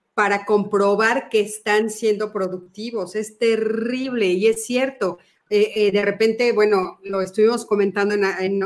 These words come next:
otro de los lives que yo les decía que tenemos, lo tenemos tan arraigado, y yo lo tengo a veces tan arraigado que de repente cuando no tengo nada que hacer productivo, me siento culpable, Efra.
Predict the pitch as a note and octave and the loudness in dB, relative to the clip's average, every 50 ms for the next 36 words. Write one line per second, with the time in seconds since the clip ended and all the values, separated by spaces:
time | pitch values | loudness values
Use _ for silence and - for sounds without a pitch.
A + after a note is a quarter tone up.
0 | G3 - G#3 G3 G3 G#3+ G#3+ G#3 G3+ F#3+ F#3 F#3 - F#3+ F#3 G3+ G#3+ - - - | -4 -4 -6 -6 -2 0 0 0 0 -2 -4 -4 -4 -2 -2 -2 -4 -4 -4 -2
1 | F#3+ F#3 F#3+ F#3+ F#3 G3 F#3 - - G#3 G3+ G3 - - _ _ _ _ _ _ | -2 -2 -2 -4 -4 -6 -6 -4 -2 -2 -2 -2 -4 -10 _ _ _ _ _ _
2 | G#3+ G3+ G3 G3 G3 - - G#3+ G#3+ G#3+ A3 A#3 C4+ C4 - - - G#3+ G#3 G#3 | 2 2 2 2 -2 -4 -2 0 2 2 2 2 0 -2 -6 -4 -4 -2 -2 0
3 | G#3+ G#3 A3+ C4+ D4 C#4+ - - G#3 F#3+ F#3+ F3+ F3+ F3+ F#3 F3+ F3+ F3 F3 F#3 | 2 2 2 0 -2 -4 -4 -2 -2 0 0 0 0 -2 -2 -2 -2 -2 -2 -2
4 | F#3 F#3 F#3+ G3 F#3 G3 G3 G#3 G#3 G#3 G#3+ F#3+ F#3+ G3 G3 F#3+ G3 F#3+ G3 F#3+ | 0 0 0 0 0 0 0 0 0 -2 -2 -2 0 0 0 0 -2 -2 -4 -6
5 | - G#3 F#3 F3 E3+ E3+ E3+ E3+ D#3+ F3 F3 F#3 G3 F#3+ - F#3+ F3 E3+ F3 F3+ | -6 -4 -4 -4 -4 -4 -4 -4 -4 -4 -4 -4 -4 -4 -4 -4 -4 -4 -4 -6
6 | F3+ F3 - F#3 F#3 G3+ G#3+ - G3+ F#3 F3 F3 F3+ F3 E3+ E3+ - _ _ _ | -8 -8 -8 -8 -8 -8 -8 -6 -4 -4 -4 -4 -4 -6 -6 -8 -10 _ _ _
7 | _ _ G3 G3 G#3 G#3 - A#3 A3+ G#3+ A3 A3 G#3 G3+ G3+ G#3 G#3+ G#3+ - G3 | _ _ -4 -4 -4 0 2 2 4 4 4 4 4 4 4 4 2 0 -2 -4
8 | F#3+ F#3+ - G3+ G3+ G3 - - G3+ G3 G3+ G3 F#3 F#3+ F#3+ F#3 - - - G#3+ | -4 -2 -2 -2 -2 -2 0 2 4 4 6 6 6 4 4 2 -2 -8 -4 -2
9 | G#3+ G#3+ G3 A3 A#3 C4 B3+ G#3+ G3 - G#3+ G3+ F#3+ - G3+ - - F3+ F3 - | -2 0 2 4 4 4 4 2 2 2 0 -2 -2 -4 -6 -8 -10 -14 -16 -14
10 | - G3 F#3+ F#3 E3+ D#3 D3 C#3 _ - C#3+ C3+ C3+ _ | -12 -12 -12 -10 -10 -10 -12 -14 _ -20 -20 -20 -20 _